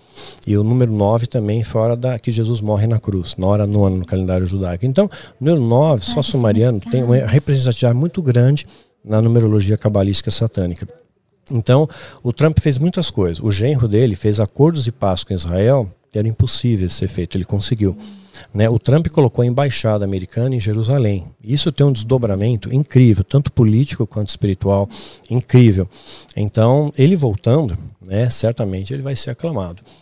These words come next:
Speaker 2: Ele foi conversar também com o líder da Coreia do Norte, né? Em anos, nenhum
Speaker 1: Sim,
Speaker 2: presidente
Speaker 1: sim,
Speaker 2: dos
Speaker 1: ninguém
Speaker 2: Estados
Speaker 1: conseguiu,
Speaker 2: Unidos tinha
Speaker 1: ninguém
Speaker 2: ido,
Speaker 1: conseguiu.
Speaker 2: né? Porque, não sei,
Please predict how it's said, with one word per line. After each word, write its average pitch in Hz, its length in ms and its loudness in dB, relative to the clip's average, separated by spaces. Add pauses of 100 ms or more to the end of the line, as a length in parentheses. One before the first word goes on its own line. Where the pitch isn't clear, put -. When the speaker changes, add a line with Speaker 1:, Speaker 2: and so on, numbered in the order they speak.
(160)
Speaker 2:
Ele 233 160 -10
foi 247 160 -14
conversar 240 400 -14
também 247 340 -6
com - 140 -10
o - 20 -4
líder 220 220 -6
da 220 100 -8
Coreia 226 320 -8
do 208 100 -8
Norte, 220 520 -8
né? 262 100 -8 (260)
Em 226 220 -4
anos, 262 540 -6
nenhum 220 240 -6
Speaker 1:
Sim, 247 160 -2 (100)
Speaker 2:
presidente 233 260 -8
Speaker 1:
sim, 110 120 -2
Speaker 2:
dos 107 80 0
Speaker 1:
ninguém 123 240 2
Speaker 2:
Estados 110 180 -2
Speaker 1:
conseguiu, 110 240 0
Speaker 2:
Unidos 87 120 -4
tinha 117 100 -4
Speaker 1:
ninguém - 160 0
Speaker 2:
ido, 220 80 -6
Speaker 1:
conseguiu. 254 260 -4
Speaker 2:
né? 240 220 -6 (420)
Porque, 214 260 -8
não 208 120 -6
sei, 254 520 -8